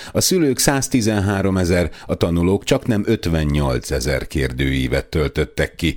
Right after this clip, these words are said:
Az óvodákban még július közepéig élhetnek a visszajelzés lehetőségével a szülők. A belügyminisztérium tájékoztatása hangsúlyozta, a következő tanévben kétszer számíthatnak béremelésre a pedagógusok.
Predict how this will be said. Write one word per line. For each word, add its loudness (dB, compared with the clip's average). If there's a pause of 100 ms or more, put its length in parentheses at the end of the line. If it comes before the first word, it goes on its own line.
Az 0
óvodákban 2
még 0
július 2
közepéig 0
élhetnek -4
a 0
visszajelzés 0
lehetőségével 0
a 2
szülők. 0
A 0
belügyminisztérium 2
tájékoztatása 0
hangsúlyozta, 0
a 0
következő 2
tanévben 0
kétszer 0
számíthatnak 0
béremelésre 0
a 0
pedagógusok. 0